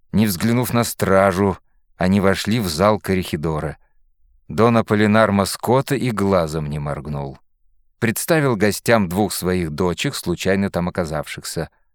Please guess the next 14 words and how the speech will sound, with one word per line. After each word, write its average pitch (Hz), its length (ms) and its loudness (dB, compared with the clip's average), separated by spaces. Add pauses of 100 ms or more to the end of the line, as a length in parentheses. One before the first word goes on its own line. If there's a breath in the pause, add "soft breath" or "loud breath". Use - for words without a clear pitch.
(520)
Ампаро, 82 840 -2 (340)
шестнадцати - 680 -6
лет, 104 320 -4 (320)
чернявую, 95 720 0
как - 280 -6
мать. 69 480 -8 (920)
И 87 120 -2
Ремедиус, 85 1000 -2 (200)
десятилетнюю 107 880 -2
очаровательную 87 800 -2
девочку 113 640 -6 (320)
с - 180 -8
лилейной 85 580 0
кожей 113 540 -4